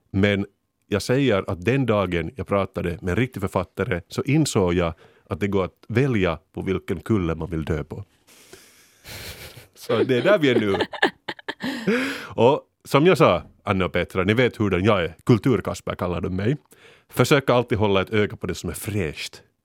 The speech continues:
För vi vet alla också att det finns modeböcker, det finns alltid en sån här it-bok åt gången.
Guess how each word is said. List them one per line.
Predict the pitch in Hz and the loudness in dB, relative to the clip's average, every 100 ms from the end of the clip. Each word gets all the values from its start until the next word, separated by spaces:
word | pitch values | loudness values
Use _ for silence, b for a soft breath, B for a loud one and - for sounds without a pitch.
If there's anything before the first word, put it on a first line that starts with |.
| b b b | b b b
För | - 113 117 - _ | 2 4 4 -2 _
vi | 127 123 | 0 4
vet | 156 151 | 4 4
alla | 131 113 98 | 4 4 2
också | - 98 | 0 -2
att | |
det | 95 | -2
finns | 113 104 - - _ _ | -2 -4 -6 -14 _ _
modeböcker, | 101 131 131 147 - - 143 | 2 4 2 0 -2 -2 0
det | 120 | 0
finns | 120 - | -2 -2
alltid | 117 - - 147 | -4 -4 -4 0
en | 147 120 92 | 2 2 -2
sån | - 87 | -8 -6
här | 87 87 - - | -6 -6 -4 -2
it-bok | - 92 85 - | -2 -6 -8 -8
åt | - | -6
gången. | 104 101 98 | -6 -4 -4